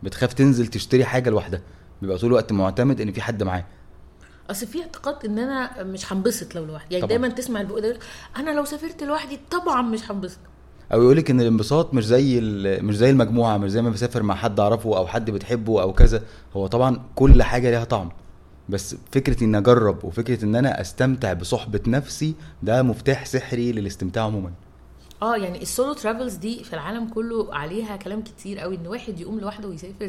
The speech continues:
Speaker 2: ده، ده يعني بيدعم شخصيته بشكل كبير جدًا، وبيخليه يعرف بقى يعدي اي حاجه. عارف، انت قابلت الوحش بقى وخلاص.
Speaker 1: آه طبعًا،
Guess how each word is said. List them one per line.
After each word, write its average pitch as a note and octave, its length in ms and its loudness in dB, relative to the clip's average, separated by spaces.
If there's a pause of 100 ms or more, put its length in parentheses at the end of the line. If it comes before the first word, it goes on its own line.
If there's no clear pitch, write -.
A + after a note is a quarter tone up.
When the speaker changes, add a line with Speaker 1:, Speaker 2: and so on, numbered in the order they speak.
Speaker 2:
ده، G3+ 120 -2 (640)
ده A#3+ 340 4
يعني F3 340 -2
بيدعم A#3+ 680 2
شخصيته A3 480 -2
بشكل A#3+ 340 -4
كبير G3+ 180 2
جدًا، A3 340 0 (380)
وبيخليه G#3 720 6 (140)
يعرف A#3 300 2
بقى B3 120 4
يعدي A3+ 340 4
اي G#3+ 100 6
حاجه. G3 280 0
عارف، G#3 140 -4
انت A#3 120 -2
قابلت A3 240 -2
الوحش G#3+ 360 0
بقى F#3+ 180 -4
وخلاص. A#3+ 440 6
Speaker 1:
آه C#4+ 80 12
طبعًا، D#3+ 300 6